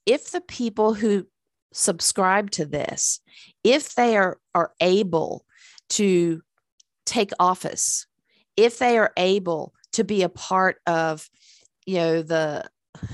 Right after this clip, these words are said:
the people who are, are making decisions for my life, you know, that's what scares me. So if I'm, if I'm married, and I am, I am married to my wife, and we've been married,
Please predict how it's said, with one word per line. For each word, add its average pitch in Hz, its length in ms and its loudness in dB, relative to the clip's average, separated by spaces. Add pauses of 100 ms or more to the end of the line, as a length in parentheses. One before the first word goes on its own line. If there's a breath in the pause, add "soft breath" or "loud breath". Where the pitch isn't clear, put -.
(840 loud breath)
the 202 80 -2
people 220 460 0
who 202 240 0
are, 165 240 -2 (320 loud breath)
are 175 120 4
making 190 440 0
decisions 175 960 0 (200)
for 180 300 4
my 180 200 4
life, - 680 -2 (520 soft breath)
you 180 100 -2
know, 165 180 4
that's 214 320 2
what - 120 -2
scares 170 480 0
me. 160 440 -8 (200 loud breath)
So 180 460 4
if 196 200 0
I'm, 254 300 0 (360 soft breath)
if 196 200 0
I'm 233 300 0
married, 196 440 0
and 180 160 -2
I 202 120 -4
am, 165 500 -6
I 180 140 -2
am 175 160 -4
married 175 320 -2
to 202 120 -6
my 208 180 -2
wife, 170 500 -4 (600 soft breath)
and 190 240 2
we've 190 280 0
been 196 220 2
married, 175 500 -2